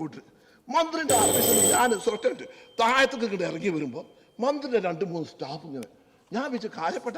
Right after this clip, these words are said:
ആരെങ്കിലും പാർട്ടി പോളിറ്റ് ബ്യൂറോ ഏതെങ്കിലുമൊക്കെ ഒന്ന് സ്വീകരിക്കാൻ വരിക.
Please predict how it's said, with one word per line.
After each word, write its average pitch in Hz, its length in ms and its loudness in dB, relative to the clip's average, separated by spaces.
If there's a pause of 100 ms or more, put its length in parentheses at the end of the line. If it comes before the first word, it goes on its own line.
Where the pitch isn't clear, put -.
ആരെങ്കിലും 180 360 -4
പാർട്ടി 156 360 -4
പോളിറ്റ് 151 360 -8
ബ്യൂറോ 175 180 -6 (160)
ഏതെങ്കിലുമൊക്കെ 170 420 -6 (320)
ഒന്ന് 156 180 -6
സ്വീകരിക്കാൻ 165 520 -4
വരിക. 135 320 -8